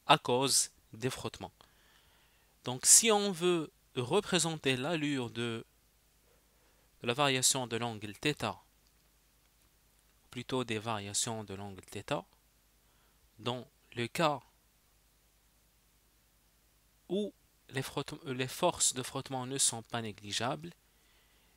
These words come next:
eh bien, c'est très simple.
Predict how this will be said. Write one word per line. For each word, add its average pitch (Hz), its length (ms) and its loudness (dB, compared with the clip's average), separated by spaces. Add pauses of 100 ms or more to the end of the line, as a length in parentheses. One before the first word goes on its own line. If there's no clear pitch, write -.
(280)
eh 123 100 2
bien, 117 360 -4 (1700)
c'est - 200 2
très - 180 0
simple. - 380 0